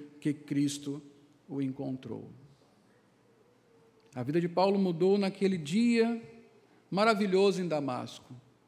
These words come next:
quando ele perdeu a sua visão. Alguns dizem que ele caiu do cavalo. A Bíblia não fala de cavalo, mas de, de certo ele caiu. Caiu em si, caiu prostrado aos pés de Jesus.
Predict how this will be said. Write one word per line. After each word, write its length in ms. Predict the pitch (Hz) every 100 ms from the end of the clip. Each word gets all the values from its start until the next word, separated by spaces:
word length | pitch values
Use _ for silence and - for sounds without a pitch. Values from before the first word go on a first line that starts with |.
| - - - - - - -
quando 160 | 143
ele 100 | 156
perdeu 420 | 156 151 139 175
a 60 | 175
sua 240 | 175 165
visão. 580 | 151 160 131 135 123 117 - _ _ _ _ _ - _
Alguns 300 | - 220 254
dizem 220 | 202 220
que 100 | 214
ele 80 | 214
caiu 220 | 208 190
do 100 | 185
cavalo. 760 | 190 190 151 139 135 127 127 143
A 60 | -
Bíblia 180 | 208 226
não 100 | 208
fala 240 | 170 151
de 80 | 147
cavalo, 580 | 147 135 127 123 131 147 -
mas 240 | 208 208
de, 140 | 196 190 - -
de 120 | 190
certo 400 | 190 180 180 180
ele 80 | 180
caiu. 520 | - 185 143 131 120 - _ _ _ _ _ _ _ _ _ _
Caiu 280 | 151 156 165
em 80 |
si, 520 | 160 - - 139 123 123 - - _ _ _ _ _
caiu 200 | 147 156
prostrado 760 | 151 156 147 - 156 151 139 139
aos 160 | 131
pés 320 | - 143 139 135
de 80 |
Jesus. 800 | 123 131 117 123 127 120 - -